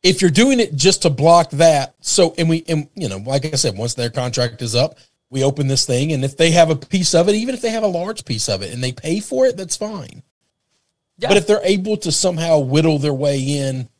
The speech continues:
Speaker 1: without, you know, having to really bid against anyone else, then, then I'm not okay with that. I'm on the side of the people blocking it.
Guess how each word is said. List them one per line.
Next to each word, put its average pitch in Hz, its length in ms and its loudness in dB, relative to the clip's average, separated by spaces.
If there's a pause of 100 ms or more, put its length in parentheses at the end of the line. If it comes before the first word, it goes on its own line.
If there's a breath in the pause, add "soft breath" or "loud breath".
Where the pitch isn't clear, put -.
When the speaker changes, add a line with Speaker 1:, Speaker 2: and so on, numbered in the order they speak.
(320)
Speaker 1:
without, 139 540 -4 (220)
you 147 140 -4
know, 107 260 -6 (440)
having 135 220 -2
to 135 80 -4
really 131 300 -2
bid 127 340 -2
against 123 320 -6
anyone 120 300 -4
else, 147 420 -2 (960 soft breath)
then, 160 340 -2
then 160 140 2
I'm 160 120 4
not 185 160 4
okay 170 260 2
with 147 180 -2
that. 123 320 0 (280)
I'm 139 160 -2
on 156 300 2
the 147 80 -4
side 135 300 0
of 123 80 -6
the 123 40 -8
people 120 240 -8
blocking 117 440 0
it. 110 160 -6